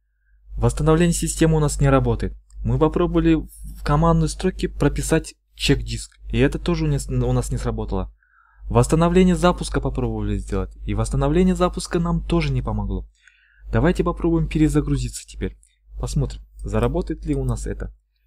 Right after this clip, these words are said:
И после всего этих, всех этих манипуляций у нас ничего не помогает. Мы также хотели восстановиться с помощью реестра. Загрузили предыдущий куст реестра, который был до этого,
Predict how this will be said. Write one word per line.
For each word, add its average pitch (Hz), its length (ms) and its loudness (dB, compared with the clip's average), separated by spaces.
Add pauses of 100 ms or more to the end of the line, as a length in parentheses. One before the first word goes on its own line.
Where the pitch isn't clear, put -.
(120)
И 110 180 -4
после 123 320 -4
всего 165 360 0
этих, - 360 -4
всех - 280 -4
этих 165 180 -4
манипуляций 156 720 0 (100)
у 110 140 -6
нас 139 180 -4
ничего 156 300 -4
не 151 80 -4
помогает. 147 440 -2 (560)
Мы 113 120 0
также 165 320 2
хотели 165 400 0
восстановиться 156 560 -2
с - 80 -8
помощью 139 540 -2
реестра. 117 540 -2 (800)
Загрузили 127 500 2
предыдущий 156 720 0
куст - 280 -6
реестра, 123 400 -2
который 127 380 -2
был 120 300 -4 (120)
до 117 240 -2
этого, 101 300 -4